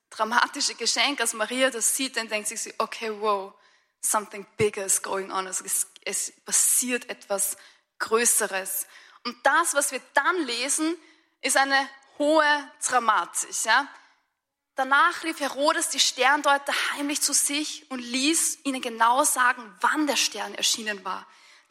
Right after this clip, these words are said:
Dann schickte er sie nach Bethlehem und sagte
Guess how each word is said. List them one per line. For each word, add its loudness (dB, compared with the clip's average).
Dann 2
schickte 0
er 2
sie -2
nach -2
Bethlehem 0
und 0
sagte 0